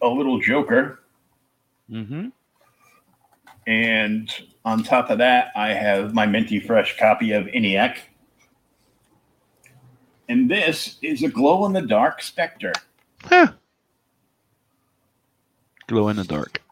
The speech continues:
Speaker 1: And then I, then I have some original artwork. I have a, uh,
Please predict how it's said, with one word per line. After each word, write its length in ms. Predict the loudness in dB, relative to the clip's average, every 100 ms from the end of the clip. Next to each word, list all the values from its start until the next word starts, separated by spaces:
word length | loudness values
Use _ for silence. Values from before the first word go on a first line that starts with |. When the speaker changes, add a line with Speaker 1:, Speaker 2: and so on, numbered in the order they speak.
| _ _ -12 -2
Speaker 1:
And 120 | 0
then 120 | 2
I, 200 | 0 -2 -2 0
then 100 | 2
I 80 |
have 160 | 2 0
some 180 | 4 4
original 420 | 6 4 4 2
artwork. 480 | 2 -2 -2 -6 -6 -16 -20 -20 -20 _ _ _ _ _
I 100 | -2
have 440 | 0 2 2 2 -2
a, 440 | -4 -4 -2 -2
uh, 360 | 0 0 -2 -4